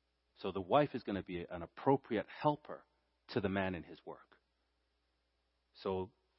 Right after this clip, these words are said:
the gifts now are given so that the woman can be edified and prepared till we all come in the unity of the faith and of the knowledge of the Son of God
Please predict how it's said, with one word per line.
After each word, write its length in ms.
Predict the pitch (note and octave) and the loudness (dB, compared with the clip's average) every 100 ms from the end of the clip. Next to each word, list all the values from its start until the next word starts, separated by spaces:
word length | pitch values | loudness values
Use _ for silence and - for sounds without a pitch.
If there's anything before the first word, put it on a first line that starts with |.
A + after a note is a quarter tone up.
| _ | _
the 220 | F#2+ F2+ - | -6 -6 6
gifts 300 | E3+ E3+ - | 6 6 0
now 180 | A2+ F#2+ | 2 2
are 100 | E2+ | 0
given 500 | E2 C#3+ D#3+ - E2 - _ _ _ _ - | 0 2 2 -2 -14 -20 _ _ _ _ -2
so 80 | |
that 160 | A2 G2 - | 0 -2 -4
the 260 | G2 F2 - _ _ _ _ _ - | -8 -8 -10 _ _ _ _ _ 4
woman 400 | C3 D3+ F#2 F#2 | 8 8 6 0
can 160 | G2+ | -2
be 160 | F2+ F2 | -4 2
edified 560 | D3+ D3+ - F2+ E2 E2 | 4 4 2 -2 -2 -6
and 100 | E2 | -12
prepared 600 | - - D#3+ E2 D#2+ - _ _ _ _ _ _ _ _ _ - | -8 -2 -2 -2 -8 -14 _ _ _ _ _ _ _ _ _ 0
till 120 | C#3 A2+ | 2 4
we 160 | G#2+ | 6
all 160 | A2 C3+ | 6 4
come 420 | - D#3+ E2 D#2 - _ | 0 -4 -4 -6 -18 _
in 140 | - F2+ | -10 -10
the 80 | F2 | -2
unity 400 | G#2+ D#3+ - F2+ | 2 2 0 -8
of 100 | - | -12
the 80 | - | -14
faith 260 | F2 D#2+ D#2 _ _ _ _ _ _ - | -12 -14 -16 _ _ _ _ _ _ -8
and 100 | F#2+ | -6
of 120 | E2+ | -4
the 80 | F2 | -4
knowledge 360 | F#2+ B2 B2 | 0 0 0
of 100 | F#2+ | -4
the 60 | E2 | -10
Son 200 | - F2+ | -10 -12
of 100 | D2+ | -12
God 320 | - D2+ C#2+ | -12 -12 -12